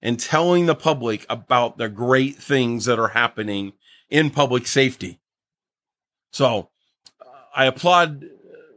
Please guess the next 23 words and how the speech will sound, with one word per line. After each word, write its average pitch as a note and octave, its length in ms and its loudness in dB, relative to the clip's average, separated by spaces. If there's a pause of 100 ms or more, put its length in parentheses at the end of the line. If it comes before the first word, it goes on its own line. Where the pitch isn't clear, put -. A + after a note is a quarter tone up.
(200)
Robert C#3 480 0
for C#3 340 -2
his B2+ 320 0
P D#3 200 -2
I B2 140 4
O A#2+ 80 -2
podcast A#2+ 640 -2
and A2 160 -4
what A#2 160 -2
he A2+ 140 -6
does. G2 580 -2 (400)
And A#2+ 180 -2
I A#2+ 80 2
encourage C3+ 500 0
you C3 80 -2
to B2 60 -4
please E3+ 400 -4
go F#3+ 180 0
take F3+ 220 -2
a D#3 60 -6
listen D#3 360 -2
to D#3+ 200 -4
it. F#3 140 -6